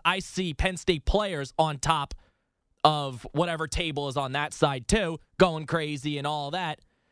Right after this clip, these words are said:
And Ohio State's already off the court at that point, that they made sure, I think security, if I remember correctly too, security was standing in a line separating the court storming and the post-game handshake line. And it was a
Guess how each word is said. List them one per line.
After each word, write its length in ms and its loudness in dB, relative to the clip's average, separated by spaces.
And 100 2
Ohio 300 -2
State's 280 0
already 280 0
off 220 2
the 100 -2
court 260 2
at 120 -6
that 220 0
point, 360 -2
that 300 4
they 140 0
made 260 -4
sure, 180 -4
I 100 -6
think 180 -6
security, 520 -2
if 80 -6
I 60 2
remember 260 -4
correctly 360 -4
too, 200 2
security 720 -2
was 320 -6
standing 500 0
in 140 0
a 80 -4
line 500 -2
separating 880 0
the 100 0
court 320 -2
storming 580 0
and 160 4
the 60 -2
post-game 460 0
handshake 440 -4
line. 220 -6
And 80 -4
it 100 -8
was 140 -4
a 100 -4